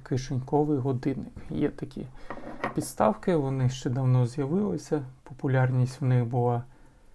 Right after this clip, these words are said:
в вісімнадцятому, дев'ятнадцятому столітті і в першій половині двадцятого століття. Це, можливо, п'ятдесяті, шістдесяті роки,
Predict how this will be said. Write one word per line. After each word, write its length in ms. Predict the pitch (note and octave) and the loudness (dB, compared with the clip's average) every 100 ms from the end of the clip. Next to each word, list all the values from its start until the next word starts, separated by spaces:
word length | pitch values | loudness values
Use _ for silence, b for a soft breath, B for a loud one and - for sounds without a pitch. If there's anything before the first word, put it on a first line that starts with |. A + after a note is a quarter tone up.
| b b - | b b -2
в 60 | |
вісімнадцятому, 800 | B2 - C3 B2+ B2+ - B2+ B2 | 0 0 2 4 4 0 0 0
дев'ятнадцятому 840 | A#2 C3 B2+ C3 C#3 B2+ - C#3 C3 | 2 -2 0 -2 -2 -6 -6 -4 -4
столітті 580 | - C3 G3 G3 - | -2 0 0 -2 -6
і 440 | D3 C#4+ D3+ F#3+ F#3+ | -6 -4 -4 -2 -4
в 120 | - | -6
першій 360 | - D#3 - - | -2 -2 -2 -4
половині 380 | C#3+ C#3 C#3+ C#3+ | 0 0 0 -2
двадцятого 480 | C#3 C#3 E3 D#3 B2+ | -4 -4 -4 -4 -6
століття. 540 | - B2+ B2+ C3 C3+ b b b b b b b b _ _ - _ - - - - - - - - - - - - C3+ C3 | -4 -4 -4 -6 -12 b b b b b b b b _ _ -20 _ -20 -20 -20 -20 -20 -20 -20 -20 -18 -16 -10 -8 -8 -4
Це, 160 | D3 | -2
можливо, 600 | C3+ C3 B2+ C3 C3 B2+ B2+ - - | 0 2 4 4 6 4 0 -12 -6
п'ятдесяті, 960 | C3 - B2+ - C3 B2+ D3 E3 - | -6 -2 -4 0 -4 0 -2 -2 -4
шістдесяті 880 | B2+ - B2+ C#3+ B2+ C3 C#3+ D#3 D3+ | -4 -6 -6 -4 -2 -4 -6 -4 -2
роки, 360 | C#3 C3 D3 | -2 -4 -6